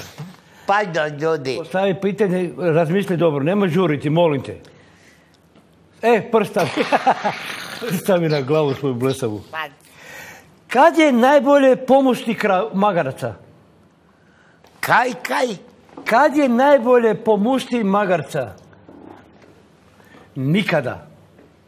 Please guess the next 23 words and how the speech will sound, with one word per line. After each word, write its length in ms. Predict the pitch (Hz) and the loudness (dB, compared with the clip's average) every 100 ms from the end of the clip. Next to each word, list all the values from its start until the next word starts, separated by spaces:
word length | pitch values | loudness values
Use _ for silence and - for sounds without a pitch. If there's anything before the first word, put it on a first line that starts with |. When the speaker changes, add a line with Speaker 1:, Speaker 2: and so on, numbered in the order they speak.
| _ | _
Speaker 2:
A. 220 | 113 113 90 - - _ _ - - - | -6 -6 -6 -14 -20 _ _ -20 -20 -12
B. 460 | 135 143 185 117 - - - - | -2 0 2 0 -8 -20 -20 -6
Ranom 640 | 147 147 170 208 220 185 | -2 0 2 0 0 -2
zorom. 460 | 151 190 185 135 107 95 - _ _ _ _ | -2 -2 -2 -2 -8 -18 -20 _ _ _ _
Kad 180 | - 131 | -14 -8
sa 100 | 147 | -6
balje 300 | 135 165 147 | -2 -2 -4
padne 300 | 156 156 135 | -4 -4 -4
na 160 | 127 120 | -8 -10
njegova 420 | 147 147 139 127 | -8 -6 -2 -2
jajca, 400 | 135 190 190 170 | -2 -4 -4 -6
onda 160 | 151 131 - - | -4 -8 -14 -20
ranom 460 | 135 131 151 156 127 | -10 -4 -2 -2 -6
zorom. 280 | 127 107 85 - - - - - - - - - - - | -6 -8 -12 -20 -20 -20 -20 -20 -20 -20 -20 -20 -18 -6
Kad 220 | 208 190 | -4 -2
sunce 420 | - 302 226 240 | 2 2 2 0
zađe, 420 | 180 226 180 147 90 - - _ _ _ - | 2 2 2 -4 -10 -18 -20 _ _ _ -12
to 80 | 160 | -10
je 80 | |
C. 320 | 139 233 196 113 - - - - _ _ _ _ _ _ | -6 0 0 -2 -12 -20 -20 -20 _ _ _ _ _ _
I 240 | 214 214 214 - | -8 -8 -10 -8
D. 420 | 135 202 214 214 | 0 0 0 -4
Vikendom. 640 | 160 175 - 151 120 110 | -6 -6 -4 -6 -6 -12